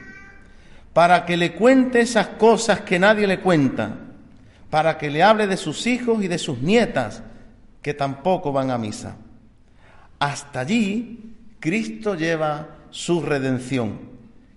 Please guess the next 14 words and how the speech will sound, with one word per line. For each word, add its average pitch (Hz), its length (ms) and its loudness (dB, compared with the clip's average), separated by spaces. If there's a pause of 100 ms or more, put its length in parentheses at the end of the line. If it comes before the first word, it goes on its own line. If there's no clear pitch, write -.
(140)
cada 104 280 -6
día, 160 540 -4 (520)
cada 120 320 -2
hora, 127 460 -2 (420)
y 147 120 0
le 160 120 2
promete 226 1040 -2 (120)
que 170 140 -2
podrá 180 560 -2
verle 214 920 -2 (360)
una 196 300 0
vez 143 400 -6
al 135 160 -4
año 208 460 0